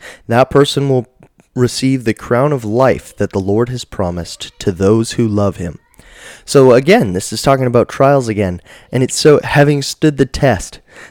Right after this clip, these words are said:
like, life is a test, you know, 'cause we receive the crown of life, uh, when we go into the by and by, right? So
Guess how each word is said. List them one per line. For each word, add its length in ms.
like, 260
life 340
is 160
a 60
test, 540
you 80
know, 240
'cause 320
we 180
receive 440
the 100
crown 280
of 120
life, 500
uh, 360
when 240
we 120
go 200
into 180
the 100
by 220
and 120
by, 240
right? 220
So 260